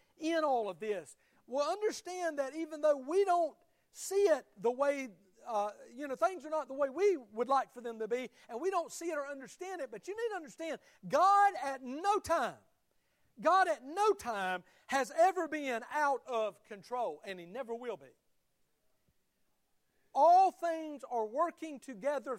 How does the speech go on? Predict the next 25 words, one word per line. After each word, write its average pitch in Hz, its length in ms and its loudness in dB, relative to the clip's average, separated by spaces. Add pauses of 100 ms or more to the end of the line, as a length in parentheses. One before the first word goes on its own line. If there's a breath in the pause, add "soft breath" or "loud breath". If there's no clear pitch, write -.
(120)
for 254 360 -2 (300)
good 226 280 -4 (840)
to 269 140 -8
those 294 380 2
who 254 160 -12
love 262 260 -2
God 220 340 -2 (100)
and 208 100 -16
are 202 60 -20 (140)
called 226 440 -2 (300 soft breath)
according 247 560 -8
to 233 80 -14
his 208 140 -12
purpose. - 420 -2
See, 247 140 -12
I 302 180 -4 (120)
have 330 280 2 (300 soft breath)
the 226 80 -4
promise 330 560 -2
and 254 160 -10
the 277 120 -8
assurance 285 420 -10
of 208 100 -12
Scripture 294 460 -10
that 262 260 0